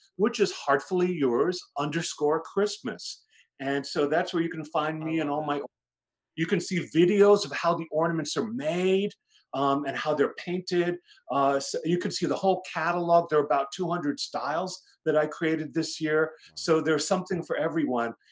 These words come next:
Speaker 1: And, and they're really made with heart and love. I, I'm, like, so grateful that I can be alive to do this.
Speaker 2: Yeah.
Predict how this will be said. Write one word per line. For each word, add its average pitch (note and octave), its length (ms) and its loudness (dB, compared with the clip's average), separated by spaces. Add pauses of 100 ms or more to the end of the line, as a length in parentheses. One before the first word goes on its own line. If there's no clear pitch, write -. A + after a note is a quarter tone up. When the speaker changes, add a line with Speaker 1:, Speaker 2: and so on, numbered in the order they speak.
(160)
Speaker 1:
And, C#3+ 460 0
and D#3 160 -2
they're D3 120 2
really D#3 260 2
made D3+ 240 -2
with D3+ 140 0
heart E3 300 -2
and D3 80 -4
love. D3 280 4
I, B2+ 160 -2 (100)
I'm, C#3 140 -6
like, C#3+ 240 0 (300)
so E3 500 0 (240)
grateful D#3+ 460 0
that B2+ 120 0
I C3 100 -4
can C#3 180 -6
be C3+ 100 -2
alive C3 400 0
to C#3 100 -8
do C3+ 260 0
this. G#2 440 -4
Speaker 2:
Yeah. F2 60 -20